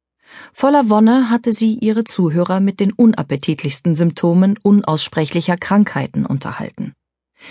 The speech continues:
Jetzt erhob sie sich von der roten Wartecouch, strich ihren Pullover glatt und nahm wie eine Fürstin auf einem der beiden Friseurstühle Platz. "Gern noch ein Gläschen, schmeckt köstlich, Ihr Prosecco.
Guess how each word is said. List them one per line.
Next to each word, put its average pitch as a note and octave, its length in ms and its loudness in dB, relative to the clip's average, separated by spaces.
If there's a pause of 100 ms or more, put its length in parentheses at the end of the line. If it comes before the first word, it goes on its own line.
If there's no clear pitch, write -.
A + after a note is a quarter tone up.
(180)
Jetzt - 320 -4
erhob A3 320 2
sie A3 100 2
sich G#3 280 0
von E3+ 140 -2
der D#3+ 100 0
roten D#3 340 -2
Wartecouch, F#3 720 -4 (300)
strich - 440 -2
ihren G3+ 220 2
Pullover F#3 440 2
glatt G#3+ 340 -2
und A3+ 280 0
nahm F#3+ 300 2
wie G#3 100 -4
eine G3+ 180 0
Fürstin F3 600 -4
auf F#3 220 -6
einem E3+ 300 -2
der F#3 120 -2
beiden D#3+ 360 -4
Friseurstühle E3 840 -4
Platz. - 540 -16 (1200)
"Gern A#3+ 360 2
noch D3 200 -2
ein C#3+ 260 -4
Gläschen, C#3+ 580 -4
schmeckt A#3 440 -2
köstlich, G3 540 -4
Ihr D3+ 100 -8
Prosecco. - 680 -8